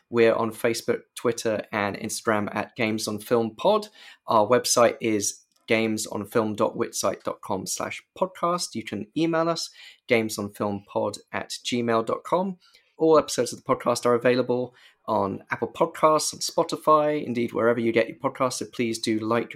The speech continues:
rate, review, share, and subscribe. And the music for this episode was composed by David Lightfoot.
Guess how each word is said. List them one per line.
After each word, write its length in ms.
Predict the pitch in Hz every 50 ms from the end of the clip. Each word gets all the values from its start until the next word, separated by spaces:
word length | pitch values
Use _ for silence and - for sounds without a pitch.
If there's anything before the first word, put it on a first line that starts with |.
| - -
rate, 360 | 117 117 107 - - - - -
review, 520 | 113 117 110 107 113 117 113 113 113 113 - - - _ _ -
share, 420 | - - - 107 98 98 95 - -
and 180 | - 98 95
subscribe. 580 | - - - - - - 156 160 165 170 170 170 - _ _ _ _ -
And 140 | 117 113 110
the 40 | 113
music 320 | 120 117 - - - -
for 160 | - 233 226
this 160 | 143 127 -
episode 380 | 131 - - - - 123 117 117
was 180 | 113 110 107 -
composed 600 | - 113 101 - - 110 104 104 101 - - -
by 260 | 104 104 104 110 104
David 400 | 101 - - 101 101 - - -
Lightfoot. 460 | - - - - - - - - -